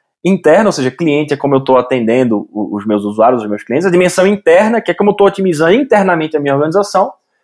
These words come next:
e uma dimensão chamada treinamento e crescimento, que tem basicamente a ver com capacitação, motivação das pessoas, qualificação e a própria cultura da sua organização. Então são essas quatro dimensões, e é daí que vem o B C. Pra quem não sabia o que é B C, é isso.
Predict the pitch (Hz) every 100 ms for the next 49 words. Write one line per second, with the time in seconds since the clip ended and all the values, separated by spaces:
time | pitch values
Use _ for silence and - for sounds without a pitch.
0 | _ _ 247 240 240 233 233 214 208 208
1 | 185 190 - 180 196 160 175 196 - 156
2 | 147 151 - 131 165 - _ - 190 185
3 | 185 170 165 151 127 151 160 _ _ -
4 | 165 160 131 110 143 131 135 127 - 147
5 | 156 151 135 135 127 - 131 127 117 -
6 | 139 151 139 135 - 127 127 131 117 -
7 | 139 151 147 156 160 175 202 - 143 156
8 | 170 - _ 135 143 135 135 139 147 180
9 | - _ 156 175 196 - 202 - 190 196
10 | 208 220 202 196 196 190 196 202 196 208
11 | 202 202 208 185 139 196 220 202 165 190
12 | 190 170 151 139 160 175 180 165 104